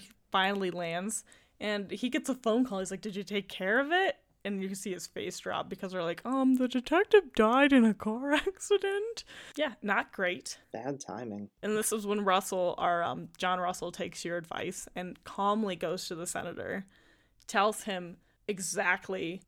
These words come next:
Speaker 1: what is happening and about how he was the replacement.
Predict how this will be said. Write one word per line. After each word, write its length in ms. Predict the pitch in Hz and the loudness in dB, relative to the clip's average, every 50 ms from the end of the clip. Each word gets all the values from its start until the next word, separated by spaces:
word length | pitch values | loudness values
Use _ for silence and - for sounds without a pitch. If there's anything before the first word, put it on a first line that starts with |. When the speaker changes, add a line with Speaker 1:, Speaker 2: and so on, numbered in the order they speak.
| _ - | _ -16
Speaker 1:
what 300 | - 185 170 185 185 175 | -12 -6 0 0 2 2
is 140 | 185 175 - | 2 -2 -4
happening 760 | - - 190 180 175 - - 170 160 165 - - - 180 185 - _ _ _ _ - | -4 -2 -2 -2 -2 -4 -6 -8 -8 -8 -8 -10 -10 -12 -14 -16 _ _ _ _ -12
and 120 | - 202 | -10 -8
about 260 | 196 185 175 170 180 | -4 -2 -2 -2 -2
how 480 | 190 - - - 185 185 180 185 175 185 | -4 -6 -4 -2 0 2 4 2 2 2
he 420 | 190 185 - - - 220 220 202 | -2 -4 -6 -10 -6 -4 -2 -2
was 260 | 190 175 190 190 185 | -2 -2 -2 -4 -4
the 140 | - 185 185 | -4 -4 -4
replacement. 800 | 190 - - - - 196 190 190 - - 175 170 160 - - | -4 -4 -8 -4 -2 0 0 0 -2 -6 -8 -8 -8 -8 -10